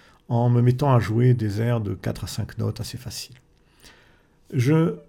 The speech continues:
ne suis toujours pas un grand pianiste. C'est un scoop peut-être pour vous, mais je ne suis toujours pas un grand pianiste.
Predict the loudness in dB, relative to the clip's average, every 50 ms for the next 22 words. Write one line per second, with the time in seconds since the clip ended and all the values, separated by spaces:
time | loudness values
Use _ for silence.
0 | _ _ 2 2 2 4 2 0 -2 0 2 2 2 4 4 2 0 0 -2 -2
1 | 0 0 0 -2 -6 -10 -14 _ _ _ 0 4 4 4 4 4 2 4 2 2
2 | 2 2 -2 -6 -12 -14 -14 -14 -4 -4 -4 -2 0 -2 -2 -2 -2 -2 -2 -2
3 | -2 -2 -2 -2 0 2 4 2 2 0 0 -2 -2 2 2 2 0 0 0 0
4 | 2 2 2 2 2 2 2 2 0 -4 -4 0 0 0 0 0 -2